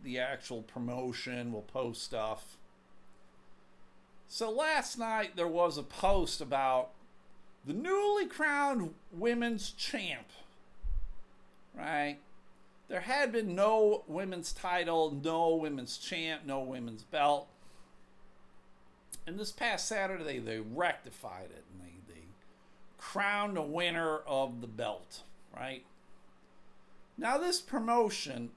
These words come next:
being on the smaller size, does not have a lot of lady wrestlers in it.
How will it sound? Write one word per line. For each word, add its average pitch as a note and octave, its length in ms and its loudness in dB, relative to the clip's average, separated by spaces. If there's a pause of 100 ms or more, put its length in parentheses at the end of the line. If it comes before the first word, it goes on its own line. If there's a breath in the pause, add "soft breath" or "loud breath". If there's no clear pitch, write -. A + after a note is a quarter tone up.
(440)
being G#3+ 440 -4
on F3 260 0
the C#3+ 80 -6
smaller G#3+ 600 4
size, A#2+ 580 -2
does C#3+ 260 -12
not A#3+ 460 0
have G3 420 2
a D#3 40 2
lot D3+ 400 2
of C#3+ 100 0
lady C3 420 -2
wrestlers G#2 720 -4
in G2 60 -14
it. F2 200 -20